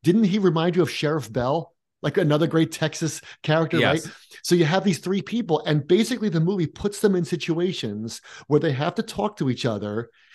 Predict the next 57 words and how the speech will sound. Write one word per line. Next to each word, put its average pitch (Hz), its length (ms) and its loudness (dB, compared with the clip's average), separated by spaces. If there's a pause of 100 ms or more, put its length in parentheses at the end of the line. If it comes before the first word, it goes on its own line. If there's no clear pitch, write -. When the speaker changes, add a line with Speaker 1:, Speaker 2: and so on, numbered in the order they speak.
(120)
Speaker 1:
and 151 120 2
they 151 100 4
kinda 196 280 2
have 185 200 -4
to - 60 -8
interact, 165 460 -2
and 143 100 0
you 143 60 0
see 180 180 -6
these 165 180 -2
values 147 380 0
all 147 200 -2
come 165 180 -4
out. 156 160 0
You 123 60 0
see 123 100 -4
the 113 140 -2
old 123 120 -2
man 131 140 0
and 117 80 -4
the 113 60 -4
kid 123 140 -4
at 110 60 -10
the - 60 -4
movie 151 240 2
theater. 143 380 2 (240)
You 131 100 -4
see 127 200 -6
hud 147 340 0
and 131 100 0
the 120 60 -2
kid - 180 -2
at 113 80 -4
the 107 80 -6
bar. 143 400 0 (220)
Like, 139 120 -4
it's - 160 -2
such 202 220 0
a 202 40 0
great, 151 520 -2
and 143 100 0
that's 156 160 -2
what 151 120 -2
I - 20 2
mean. 165 180 0
Like, 113 280 -6 (340)
i-, 208 60 -10 (140)
it's, 349 360 -8
it's 185 160 0
almost 220 480 2
plotless 147 760 -2 (760)
because 151 300 -2
you're 147 100 0
s-, - 140 -8
and 156 180 -2
that's 147 140 -4
fine. 151 480 -4